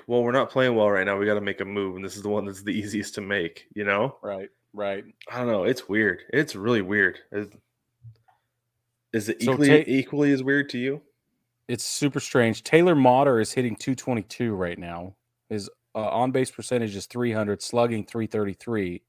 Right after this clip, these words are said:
Speaker 2: O P S is at six thirty-three. He also had, or he has zero home runs.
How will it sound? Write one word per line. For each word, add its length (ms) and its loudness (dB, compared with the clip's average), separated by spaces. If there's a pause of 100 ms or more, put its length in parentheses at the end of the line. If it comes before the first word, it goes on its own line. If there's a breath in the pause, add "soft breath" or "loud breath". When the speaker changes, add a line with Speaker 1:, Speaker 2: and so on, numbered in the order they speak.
(160)
Speaker 2:
O 120 4
P 220 -2
S 180 -2
is 140 -8
at 140 -6
six 320 -10
thirty-three. 800 -8 (680 soft breath)
He 240 0
also 440 4
had, 300 4
or 160 2
he 60 2
has 120 2
zero 360 4
home 280 -4
runs. 460 -10